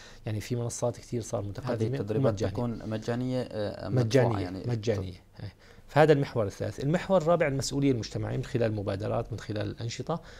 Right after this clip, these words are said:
Speaker 1: آه، فهذا أيضًا محور الأساسي. بيطلعوا بمبادرات طلاب ندعم لهم إياها، صار في مبادرات، آه، تعليم في مخيمات في فترة الصيف، فهو الطالب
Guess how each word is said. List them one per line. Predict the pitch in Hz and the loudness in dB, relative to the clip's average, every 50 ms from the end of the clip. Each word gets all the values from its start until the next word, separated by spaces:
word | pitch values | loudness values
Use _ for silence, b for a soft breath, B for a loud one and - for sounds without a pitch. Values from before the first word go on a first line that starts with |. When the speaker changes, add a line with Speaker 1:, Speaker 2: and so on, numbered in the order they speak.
| B B B B B - | B B B B B -4
Speaker 1:
آه، | 123 117 123 | -2 -2 -2
فهذا | 120 - 131 123 123 123 120 113 127 135 127 | 0 0 0 2 2 2 2 0 0 0 0
أيضًا | 123 120 113 117 | 0 0 -2 -2
محور | 110 117 117 - 120 120 123 131 - - - | -4 -4 -4 -6 -6 -6 -6 -6 -8 -10 -10
الأساسي. | 113 104 104 101 101 101 98 98 101 98 98 98 - - - 139 127 120 - - 147 180 B B B B B B B B B - - | -8 -6 -6 -6 -6 -6 -6 -6 -6 -6 -6 -8 -8 -4 -2 -2 -2 -2 -2 -4 -6 -6 B B B B B B B B B -4 -2
بيطلعوا | 127 131 - 147 127 113 | -2 0 2 0 0 0
بمبادرات | 110 113 107 110 107 110 110 113 - - | -2 -2 -2 0 0 0 0 -2 -2 -4
طلاب | 110 107 113 113 101 101 | -2 -2 -2 0 -2 -4
ندعم | 101 104 98 123 120 | -6 -6 -6 -6 -4
لهم | 113 107 | -4 -4
إياها، | 110 113 113 113 | -4 -4 -4 -6
صار | - - 120 117 | -4 -2 -2 -2
في | - - - 117 | -2 -2 -4 -4
مبادرات، | 113 107 113 110 104 113 113 117 117 110 - - - 98 | -4 -2 -4 -4 -2 -2 -2 -2 -2 -4 -6 -6 -4 -2
آه، | 107 104 104 | -2 -2 -4
تعليم | 101 - 120 98 107 117 120 113 | -4 -4 -4 -2 0 0 -2 -2
في | - - 113 | -2 -4 -4
مخيمات | 104 101 - - 123 104 107 107 113 110 107 107 - | -4 -4 -4 -4 -2 -2 0 0 -2 -4 -4 -6 -8
في | - | -6
فترة | - 120 107 - 104 | -6 -4 -4 -4 -6
الصيف، | 98 - - - - 117 107 104 - B B B B B - | -6 -4 -2 0 2 2 2 0 -2 B B B B B -6
فهو | - 117 113 107 143 147 | -4 -2 0 4 4 4
الطالب | 143 143 - 139 139 131 123 | 4 4 4 2 2 2 2